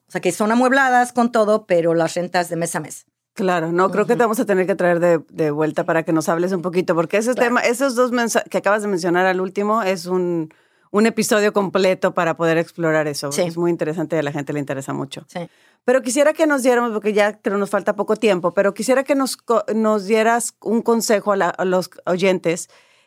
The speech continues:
Speaker 2: que estén pensando en, en cambiarse o de empezar esta carrera de real estate investors. O sea, están en eso como tú estabas hace ocho años, aventándote, buscando.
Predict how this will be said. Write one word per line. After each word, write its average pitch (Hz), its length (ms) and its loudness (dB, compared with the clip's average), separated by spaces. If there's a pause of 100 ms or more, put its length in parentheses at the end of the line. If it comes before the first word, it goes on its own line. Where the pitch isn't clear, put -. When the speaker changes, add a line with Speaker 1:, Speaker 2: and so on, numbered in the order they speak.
(100)
Speaker 2:
que 220 80 0
estén 262 280 0
pensando 226 720 0
en, 185 340 0
en 180 240 0
cambiarse 185 680 0
o 180 180 4
de 170 120 4
empezar 180 560 0
esta 196 260 -2
carrera 165 440 0
de 165 60 0
real 165 220 -2
estate 165 220 -2
investors. - 640 -8
O 156 80 -8
sea, - 140 -4
están 196 280 -2
en 220 140 2
eso 220 260 0
como 185 180 0
tú 196 100 -10
estabas 202 260 0
hace 202 180 0
ocho 196 220 0
años, 190 280 0
aventándote, 196 640 0
buscando. 196 720 0